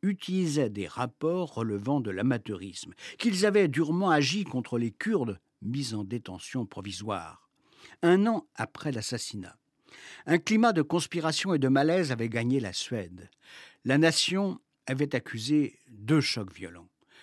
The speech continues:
L'assassinat lui-même, si irréel dans ce coin civilisé de la planète, et la prise de conscience progressive que le meurtre ne serait pas élucidé, mais que, bien au contraire, le mystère ne ferait que s'épaissir, et ce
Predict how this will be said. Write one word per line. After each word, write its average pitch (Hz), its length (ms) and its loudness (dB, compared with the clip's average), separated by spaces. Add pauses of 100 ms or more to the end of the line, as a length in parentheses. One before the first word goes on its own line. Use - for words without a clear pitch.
(160)
L'assassinat 127 680 2
lui-même, 127 560 0
si - 360 -8 (100)
irréel 131 580 0
dans 110 120 -4
ce - 180 -10
coin 123 300 -6
civilisé 117 600 -4
de 123 80 -6
la 120 100 -4
planète, 156 520 -4 (420)
et 135 80 0
la 180 140 0
prise 208 400 -4
de 147 100 0
conscience 151 600 -4
progressive 156 800 -2 (400)
que 131 100 0
le 110 200 0
meurtre 123 540 -4
ne 110 140 -6
serait 101 320 -10
pas 123 340 -10 (280)
élucidé, 135 680 0 (680)
mais 165 140 6
que, 202 240 6
bien 180 200 4
au 175 60 4
contraire, 175 440 0
le 165 100 6
mystère 147 580 2
ne 127 120 0
ferait 127 340 -4
que 110 140 -10
s'épaissir, 98 840 -8
et 117 80 0
ce 160 360 -2